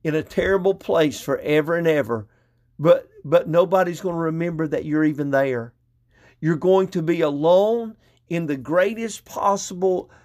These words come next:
degree that you could ever imagine. You're going to be apart from Christ. His judgment is going to be upon you.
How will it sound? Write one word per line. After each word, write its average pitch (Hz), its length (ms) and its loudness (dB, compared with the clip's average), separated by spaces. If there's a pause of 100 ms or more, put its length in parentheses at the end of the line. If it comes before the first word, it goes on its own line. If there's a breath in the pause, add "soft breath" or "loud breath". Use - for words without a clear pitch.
(200 soft breath)
degree 190 520 -2
that 156 200 -2
you 156 160 -6
could 156 300 -4
ever 185 360 4
imagine. 147 720 -2 (360 soft breath)
You're 185 180 2
going 180 320 -2
to 165 140 -2
be 156 160 -4
apart 180 520 2
from 156 220 -6
Christ. 208 720 -2
His 151 240 -4
judgment 196 720 0
is 156 160 -6
going 165 320 -4
to 151 160 -6
be 165 240 0
upon 185 480 2
you. 214 380 -6